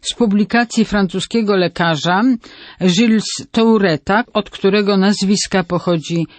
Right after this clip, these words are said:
nazwa choroby, jak mówiłam już, nazywanej, e, czasem chorobą tików.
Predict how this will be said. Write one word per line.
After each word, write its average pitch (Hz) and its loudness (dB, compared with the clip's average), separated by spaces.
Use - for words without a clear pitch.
nazwa 185 2
choroby, 160 -2
jak 196 0
mówiłam 202 2
już, 190 2
nazywanej, 180 0
e, 175 -6
czasem 185 0
chorobą 190 2
tików. - -4